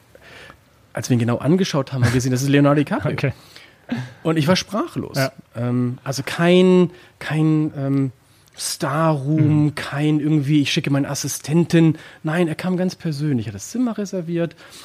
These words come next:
Speaker 1: Und ich bin ihm dann durch die Lobby gefolgt, um zu sehen, wie die Leute reagieren. Es hat ihn keiner erkannt.
Speaker 2: Mhm.
Speaker 1: Er ging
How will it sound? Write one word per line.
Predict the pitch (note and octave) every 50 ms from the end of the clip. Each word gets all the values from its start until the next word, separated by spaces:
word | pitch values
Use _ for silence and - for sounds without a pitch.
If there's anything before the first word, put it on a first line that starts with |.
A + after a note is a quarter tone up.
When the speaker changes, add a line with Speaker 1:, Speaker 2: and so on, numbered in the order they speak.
| - - - _ _ _ - _ _ -
Speaker 1:
Und | D3+ C#3+
ich | B2+ -
bin | - D#3+
ihm | D#3 D#3 D3+
dann | C#3+ D3 C#3+ C#3+ C#3+ C3
durch | B2+ C3+
die | - C#3+
Lobby | A#2+ C3 C3 D#3 D3+
gefolgt, | C3+ C3+ A#2 - - C3+ C#3+ - D#3+
um | D3+
zu | - C#3+
sehen, | A#2+ B2 C3 D3 D#3+ D3+ A#2+
wie | A#2+ B2 B2
die | G#2 B2 A#2+
Leute | A2+ A2+ A2 B2+ C#3+ - C3+
reagieren. | C3+ A#2+ D3 D#3 C#3+ - - -
Es | - F#3
hat | D#3+
ihn | F3+ F3
keiner | - - A3 B3 A#3
erkannt. | - G3 - - F#3 A#2+ - - -
Speaker 2:
Mhm. | F3+ C#3+ B2+ A2 B2 - _ _ _ _ _ _ _ _
Speaker 1:
Er | - C#3+
ging | C3+ C3 C3+ F3 A3 B3+ D4 D4+ C#4